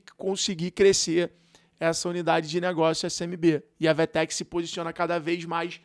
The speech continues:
no maior. Aí depois eu vou pra vice-presidência institucional da Vetex. Basicamente, eu tinha a missão de alguns clientes grandes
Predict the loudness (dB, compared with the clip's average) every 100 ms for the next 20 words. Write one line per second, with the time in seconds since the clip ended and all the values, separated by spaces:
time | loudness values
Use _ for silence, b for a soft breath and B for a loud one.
0 | b b b b 0 4 6 4 2 -2
1 | 0 2 2 0 0 -2 -2 -6 -2 0
2 | 0 0 -4 -4 -8 -4 -2 0 0 0
3 | 2 2 2 -4 -14 b b b -4 -2
4 | -2 0 0 0 -2 -2 -2 -2 -2 0
5 | 0 0 -6 -6 -6 -6 -6 -8 -4 -2
6 | 0 0 -2 -4 -6